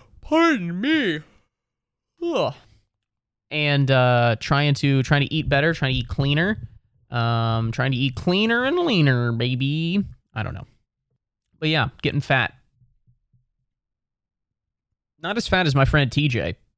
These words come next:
He's the fattest guy I know. Um, if you listen to this podcast, you might know who T J is. Uh, he's another comic in, uh, New York. Uh, his name is T J Francis. You can follow him and listen to his bullshit podcast, the T J Francis Program.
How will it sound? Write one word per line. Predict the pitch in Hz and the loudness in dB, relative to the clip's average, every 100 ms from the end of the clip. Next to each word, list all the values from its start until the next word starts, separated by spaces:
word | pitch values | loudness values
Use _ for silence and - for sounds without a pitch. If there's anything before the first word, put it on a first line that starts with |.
| _ | _
He's | 151 170 | -4 0
the | 139 | 2
fattest | 123 139 131 - | 2 2 2 2
guy | 127 120 | 0 2
I | 117 | 2
know. | 143 - - _ _ _ _ - | 0 -2 -12 _ _ _ _ -4
Um, | 107 95 95 110 | -2 0 2 2
if | 131 | 2
you | 143 | 4
listen | 151 139 | 4 4
to | |
this | 120 | 2
podcast, | - 131 127 120 | 4 4 4 0
you | 123 | 2
might | 131 170 | 0 4
know | 117 | 4
who | 113 | 4
T | - 107 | 0 -4
J | 101 98 98 | -2 0 0
is. | 101 - _ _ _ - | -2 -4 _ _ _ -2
Uh, | 110 | 2
he's | 110 | 4
another | 127 135 | 6 4
comic | 117 131 123 120 104 - - | 4 8 10 8 6 -2 0
in, | 120 113 110 110 | 4 8 8 8
uh, | 113 107 | 6 6
New | 104 113 | 6 4
York. | 110 113 104 - - - | 6 4 2 -4 -18 -8
Uh, | |
his | 113 107 110 107 110 | -2 0 2 0 2
name | 120 | 0
is | 110 | 0
T | - 160 | -2 -2
J | 160 160 | 2 2
Francis. | 143 139 127 117 113 123 - _ _ _ - | 2 0 0 -2 -6 -6 -10 _ _ _ -8
You | 127 | -2
can | 120 | -2
follow | 117 143 147 127 | 0 2 4 4
him | 120 | 4
and | 123 120 | 2 2
listen | 135 117 | 0 0
to | |
his | 127 151 | 2 2
bullshit | 127 113 - 117 113 - 117 104 | 0 -4 -2 0 0 0 -2 -2
podcast, | - 110 110 - 117 120 - | 0 0 0 0 0 0 -2
the | 110 | -6
T | - 127 | -4 0
J | 123 117 | 0 0
Francis | 120 135 143 113 | 0 -2 -2 -6
Program. | - 110 107 107 107 113 | -2 0 2 2 4 2